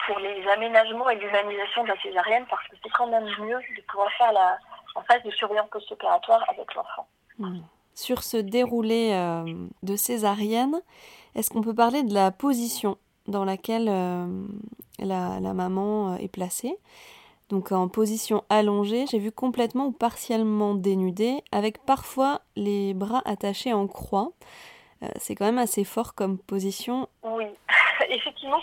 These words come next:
Speaker 1: c'est, ça fait un peu crucifixion et ça peut
Speaker 2: Oui.
Speaker 1: être très impressionnant si on n'a pas été prévenu avant. Euh, moi, à titre personnel, c'est ce qui m'est arrivé, euh, la première fois. Euh,
Speaker 2: Oui.
Speaker 1: j'ai eu un code rouge, euh, en extrême urgence, donc, euh,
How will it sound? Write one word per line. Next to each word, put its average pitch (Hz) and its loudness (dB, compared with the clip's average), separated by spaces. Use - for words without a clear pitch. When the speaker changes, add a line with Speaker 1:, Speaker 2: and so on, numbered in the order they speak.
Speaker 1:
c'est, 233 -6
ça 226 -4
fait 320 2
un 214 2
peu 349 -4
crucifixion 277 -4
et 208 -6
ça 214 0
peut 233 0
Speaker 2:
Oui. 233 6
Speaker 1:
être 240 2
très 330 6
impressionnant 240 2
si - -4
on 220 2
n'a 220 6
pas 294 6
été 277 -2
prévenu 226 0
avant. 220 6
Euh, 185 2
moi, 208 6
à 208 6
titre - -6
personnel, 226 2
c'est 220 -12
ce - -10
qui 196 -14
m'est 185 -10
arrivé, 180 -4
euh, 185 -2
la 95 -8
première 190 -8
fois. - -4
Euh, 185 -6
Speaker 2:
Oui. 220 2
Speaker 1:
j'ai 185 -10
eu 185 -6
un 180 -4
code 196 0
rouge, 208 -8
euh, 180 -8
en 185 -8
extrême 196 2
urgence, 233 2
donc, 175 -16
euh, 185 -12